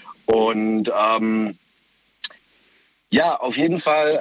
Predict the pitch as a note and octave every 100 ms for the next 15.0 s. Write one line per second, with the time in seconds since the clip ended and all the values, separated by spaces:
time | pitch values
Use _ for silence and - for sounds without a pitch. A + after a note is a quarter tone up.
0 | B2 C3+ C3+ C3+ C3+ - A#2+ C#3+ D#3+ C#3
1 | C3 C3+ C3 C3 C#3 D3 C#3+ C3+ B2 A2+
2 | A#2+ C3 - A#2 A#2 - A#2+ A#2 A2+ A2+
3 | A2+ A2+ A2 C3+ C3 C3 A#2+ A#2+ A#2 A2+
4 | A#2 A2 A2 - A#2 A2 _ _ _ _
5 | - A2+ A2+ A#2+ A2 A2 G#2+ G2 G#2+ G#2
6 | F2+ G#2 G#2+ G#2 F#2+ G2+ G#2+ G#2 A2+ A2
7 | G#2+ G#2 A2 A#2 G#2+ G#2 G#2+ G#2 G2+ F#2
8 | G2 B2+ B2 A#2+ A2+ G#2 A#2 - G#2+ G#2
9 | G#2 - - - - F#2+ F#2+ A#2+ A#2+ A#2+
10 | A2+ A2+ G#2+ G#2 A2 A2+ G#2+ G#2 F#2 G#2+
11 | A2 G#2+ G#2+ G#2+ - G#2+ G#2 G2 _ _
12 | _ - - G#2 G#2 G#2 - A2+ C3 B2+
13 | A2+ - G2 G#2+ A2 A2 G#2 G2 E2 G#2+
14 | A#2+ A#2+ G#2 G#2+ A2 A2+ - G#2+ G#2+ G#2+